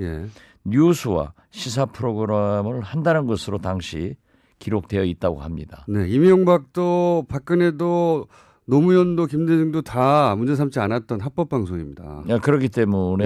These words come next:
Speaker 1: 예.
Speaker 2: 이번에 그 과학정보통신위에서
Speaker 1: 예.
Speaker 2: 이호성 방통위원장이 좀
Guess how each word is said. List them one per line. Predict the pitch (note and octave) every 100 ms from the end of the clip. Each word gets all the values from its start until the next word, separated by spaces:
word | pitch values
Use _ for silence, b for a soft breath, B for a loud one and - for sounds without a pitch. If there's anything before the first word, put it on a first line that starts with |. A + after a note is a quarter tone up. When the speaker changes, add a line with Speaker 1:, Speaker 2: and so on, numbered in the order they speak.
| A2
Speaker 1:
예. |
Speaker 2:
이번에 | G2 G#2 A2 A#2+ A2+ A2+ G#2+ A#2+ A#2 F#2 - b b b b b -
그 | E2+ - - - - - - - -
과학정보통신위에서 | - G#2 G#2+ - G#2 G#2 F#2+ G2+ - G2 F2 E2+ - A2+ D#2+ -
Speaker 1:
예. | F2+ D#2+ F2+ A#2 b b
Speaker 2:
이호성 | - A#2 C#3 C3+ D3
방통위원장이 | A2 G#2 F#2+ G#2 G2+ F2+ E2+ D2+ E2+ E2 D#2+ F2 G2
좀 | - G#2+